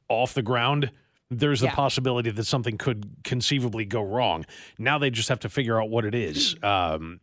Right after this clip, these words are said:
Speaker 1: and, yeah, they, they say that right now the, the weather isn't letting up. So not only is it a problem that the weather was there before and they had a whole bunch of snowfall in the area where this helicopter crash happened,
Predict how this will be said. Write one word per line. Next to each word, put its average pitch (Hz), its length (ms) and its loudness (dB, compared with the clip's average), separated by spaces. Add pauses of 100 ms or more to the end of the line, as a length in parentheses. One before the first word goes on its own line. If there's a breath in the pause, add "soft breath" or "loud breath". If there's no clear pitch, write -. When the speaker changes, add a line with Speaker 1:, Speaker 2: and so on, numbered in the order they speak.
Speaker 1:
and, 107 460 -2 (180)
yeah, 147 260 -6
they, 127 120 -2
they 127 160 0
say 123 220 2
that 117 180 -2
right 127 240 0
now 120 300 0 (600 loud breath)
the, 123 600 0
the 151 260 2
weather 170 380 0
isn't 160 280 0
letting 117 380 0
up. - 280 -6 (440 loud breath)
So 139 300 2
not 139 300 2
only 151 360 4
is 135 280 0
it 131 220 2
a 135 80 0
problem 151 420 0
that 127 140 2
the 135 80 0
weather 135 260 2
was 123 200 0
there 113 180 2
before 135 580 0
and 127 160 -2
they 120 80 2
had 123 160 2
a 104 100 0
whole 151 160 -2
bunch 131 220 -2
of 107 60 -2
snowfall 135 640 0
in 123 160 0
the 123 120 2
area 117 220 0
where 113 200 0
this 107 420 -2
helicopter 123 400 0
crash 101 300 -2
happened, 92 400 -2